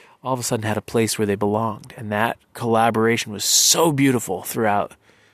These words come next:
the movie. It was the thing. Um, and it made me want more of that. It made me want to create more of that. Um, those opportunities for people to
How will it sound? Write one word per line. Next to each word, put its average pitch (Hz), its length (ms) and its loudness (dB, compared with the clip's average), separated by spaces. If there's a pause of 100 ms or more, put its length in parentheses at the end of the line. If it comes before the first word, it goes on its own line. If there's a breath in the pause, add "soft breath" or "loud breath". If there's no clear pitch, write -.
(180 soft breath)
the 113 80 -12
movie. 101 340 -6
It - 100 -10
was 120 320 0
the - 120 -10
thing. - 440 -12 (440 loud breath)
Um, 104 460 -14 (760)
and 120 140 -18
it 113 80 -12
made 117 240 -2
me 120 100 0
want 110 380 -4 (840)
more 117 360 -2
of 101 160 -10
that. - 280 -6
It 120 80 -6
made 104 160 -8
me 104 140 -4
want 101 280 -4
to 135 40 -12
create 107 540 -2
more 104 280 -14
of 107 140 -20
that. - 380 -14 (520 soft breath)
Um, 92 460 -12 (920 soft breath)
those 113 260 -6
opportunities 117 760 -2
for - 140 -8
people 104 400 -6
to 101 500 -6